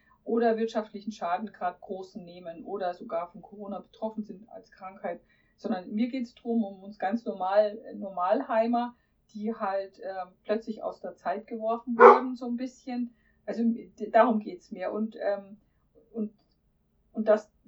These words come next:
da, da bin ich eben auf dieses alte Wort der Melancholie gekommen und diesen Zustand, wo ich gedacht hab, das wäre sich schön, sich da dem jetzt mal hinzugeben.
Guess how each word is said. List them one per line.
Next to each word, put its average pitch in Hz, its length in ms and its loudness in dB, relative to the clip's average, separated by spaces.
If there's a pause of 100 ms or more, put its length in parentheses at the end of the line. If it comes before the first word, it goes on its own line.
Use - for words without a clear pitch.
(180)
da, 202 160 4
da 208 200 6
bin 311 140 2
ich 277 100 2
eben 254 140 0
auf 247 140 2
dieses 233 280 -4
alte 233 400 -2
Wort 233 280 4
der 202 120 2
Melancholie 214 640 -2
gekommen 233 380 -2
und 202 160 -6
diesen 208 240 -6
Zustand, 262 500 -4
wo 240 40 -2
ich 233 100 -10
gedacht 220 220 -4
hab, 220 140 -2 (320)
das - 180 -14
wäre 220 220 6
sich 220 220 -8
schön, 294 400 0
sich 247 220 -8
da 214 260 8
dem 240 240 -2
jetzt 247 180 -4
mal 233 120 0
hinzugeben. 277 680 8